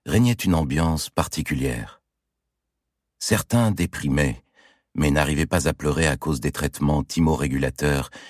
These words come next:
qui muselaient leurs émotions. D'autres étaient submergés par des souvenirs douloureux que ravivaient les fêtes et ruminaient.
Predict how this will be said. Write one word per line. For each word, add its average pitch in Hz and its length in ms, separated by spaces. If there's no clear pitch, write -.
qui 82 120
muselaient 73 400
leurs 71 240
émotions. 64 560
D'autres 113 480
étaient 104 200
submergés 90 680
par 78 140
des 73 100
souvenirs 73 520
douloureux 69 540
que 78 120
ravivaient 73 460
les 67 100
fêtes - 560
et 78 80
ruminaient. 78 580